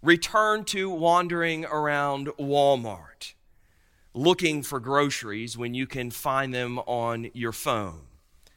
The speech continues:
Place an order and swing by and pick them up without ever exiting your vehicle. I think the reality is that some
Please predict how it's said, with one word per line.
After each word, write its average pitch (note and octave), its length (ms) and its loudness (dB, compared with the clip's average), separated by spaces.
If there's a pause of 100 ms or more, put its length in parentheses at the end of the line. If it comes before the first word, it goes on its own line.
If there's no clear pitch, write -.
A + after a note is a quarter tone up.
(360)
Place D3 400 4
an C#3 120 -6
order C#3 440 0
and A#2+ 180 -6
swing C#3+ 420 -6
by B2+ 540 2
and G#2+ 220 -8
pick - 280 -8
them B2 180 0
up C3 200 0
without A#2+ 360 0
ever A#2 320 -2
exiting G#2+ 540 -6
your G2+ 220 -6
vehicle. F#2 540 -6 (1300)
I F2+ 60 -4
think B2+ 240 -2
the A2 80 -2
reality A2 680 4
is A#2 420 0
that A2+ 280 0
some C#3 480 0